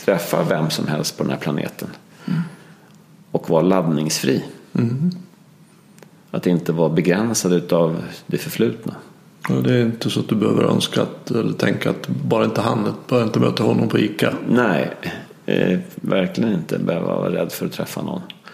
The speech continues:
Speaker 2: Mm.
Speaker 1: Och om jag skulle träffa någon på ICA som jag sk-, skulle ha någonting ouppklarat med och då upptäcka det när jag står där, så har jag ju verktyg att ta hand om det.
Speaker 2: Mm.
Speaker 1: Så det behöver ju inte vara någonting som begränsar mig framåt i tiden. Och det gör ju då att, eh,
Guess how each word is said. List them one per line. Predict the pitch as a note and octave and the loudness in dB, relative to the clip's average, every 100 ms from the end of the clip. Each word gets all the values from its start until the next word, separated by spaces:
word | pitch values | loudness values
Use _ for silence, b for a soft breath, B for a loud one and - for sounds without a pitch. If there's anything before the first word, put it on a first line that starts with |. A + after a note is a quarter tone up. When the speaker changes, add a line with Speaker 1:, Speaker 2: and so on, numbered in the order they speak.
| B | B
Speaker 2:
Mm. | - | 2
Speaker 1:
Och | F#2+ - | 2 4
om | F#2+ G2 | 4 4
jag | F2+ | 2
skulle | - G2 F#2 E3+ | 4 4 4 4
träffa | F#3 D#3 - F2+ | 2 2 2 2
någon | D#2+ D2+ D2 - | 4 2 0 0
på | D2+ | 0
ICA | C#2+ - - | 0 -2 -6
som | - D#2+ | -4 -4
jag | D#2 | -4
sk-, | - - | -6 -8
skulle | - - D2+ | -4 0 0
ha | D#2 | 0
någonting | D#2 D2 D2 E2 | 0 -2 0 0
ouppklarat | E2+ D2+ - E2 E2 | 2 0 0 0 0
med | E2 E2 D#2+ - | -2 -2 -4 -2
och | E2+ | 2
då | D#2+ | 4
upptäcka | F2 - C3+ C#3+ - | 4 2 0 0 2
det | F2+ D2+ | 2 4
när | D2+ | 2
jag | C#2+ C#2+ | 0 0
står | C#2+ C2 | -2 -2
där, | C2+ - - - - _ _ - _ - | -4 -8 -20 -20 -20 _ _ -20 _ -14
så | - G2+ | -4 0
har | F#2+ | 4
jag | F2+ | 4
ju | E2+ | 4
verktyg | E2+ D2 D2 A#2 G2 | 4 2 0 0 2
att | |
ta | F2 | 2
hand | E2+ C#3+ - | 2 2 2
om | - | -2
det. | - - - | -6 -4 0
Speaker 2:
Mm. | D#3+ B B B | 0 B B B
Speaker 1:
Så | - E2 | -6 -2
det | |
behöver | E2+ E2+ | 2 4
ju | E2+ | 4
inte | E2 | 2
vara | F2+ | 0
någonting | D#2+ D#2 D#2+ D#2 | 2 0 -2 -2
som | E2 D#2+ D#2 - - - | -4 -4 -6 -10 -20 -14
begränsar | - D#2+ D#2+ G2+ G2 E2+ | -2 2 4 2 2 0
mig | D#2 | -2
framåt | - A2+ A2 F#2+ | -2 0 0 -4
i | - | -6
tiden. | - - - - - - B B B B B B B | -8 -10 -16 -20 -20 -20 B B B B B B B
Och | C#3 | 0
det | F#2 | 2
gör | B2 C3 D#3 | 4 4 4
ju | D3+ | 4
då | F#2 E2 D#2 | 4 2 2
att, | E2 - - D2+ | -2 -6 -6 0
eh, | D#2+ | 2